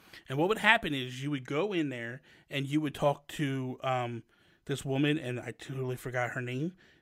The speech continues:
went blank, but whatever, it doesn't matter. So you go in, you talk to her, and she would give you a code,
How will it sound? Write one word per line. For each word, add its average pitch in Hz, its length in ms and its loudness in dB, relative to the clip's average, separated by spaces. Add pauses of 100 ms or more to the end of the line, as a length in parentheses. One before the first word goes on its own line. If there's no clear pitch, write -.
(120)
went 127 240 -6
blank, 139 360 0 (100)
but 135 100 -2
whatever, 123 340 2
it - 60 -10
doesn't 131 220 -4
matter. 113 280 -4 (340)
So - 120 -8
you 165 60 -2
go 226 180 6
in, 208 100 4
you 180 80 0
talk - 280 4
to - 80 -10
her, - 140 -16 (500)
and 139 520 6 (160)
she - 240 0
would 208 180 -4
give 175 160 0
you 156 140 4
a 135 60 4
code, - 640 -2